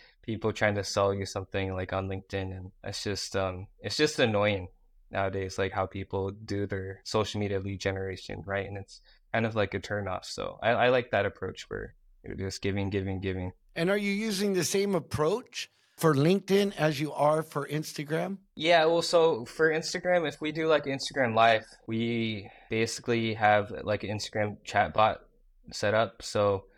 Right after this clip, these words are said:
Speaker 1: like, if somebody comments, like, five X or some, like, whatever word we say, um, on our Instagram Live, uh, like, in the comments, they get then into our Instagram D M sequence with our chatbot. So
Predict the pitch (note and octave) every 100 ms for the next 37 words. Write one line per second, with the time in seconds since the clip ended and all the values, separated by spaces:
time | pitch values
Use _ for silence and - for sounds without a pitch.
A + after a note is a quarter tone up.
0 | _ _ G#2 A2+ - A#2 A2+ A2+ A2 G#2+
1 | F2 - A2 G#2 G2+ F#2+ F#2 - G#2+ A2+
2 | A#2 - - G2 G2 - A2 G#2 F#2+ A2+
3 | G2 G#2+ A2+ A2+ A2+ A2+ A2+ A2+ G#2 -
4 | A2 G2 - _ _ _ - G2+ G2 G2+
5 | G2+ G2+ - G#2 G2+ A2 G2+ - - _
6 | - D2+ F2+ F#2+ G#2 G2 - A2+ G#2+ F#2+
7 | - - - _ _ - A2+ A#2 A#2+ A2+
8 | G2 - - - A2+ A2+ A2 G#2+ G2+ -
9 | _ _ _ _ - G#2+ G2+ - G#2+ G2+
10 | F#2+ G2+ G2 G#2 - - G#2+ - G#2 G2+
11 | F#2+ G#2 G#2 G2 - G#2 G2 G2+ - -
12 | - G2+ G2 G2 - G#2 E2 G2 - -
13 | G#2 G2 F#2+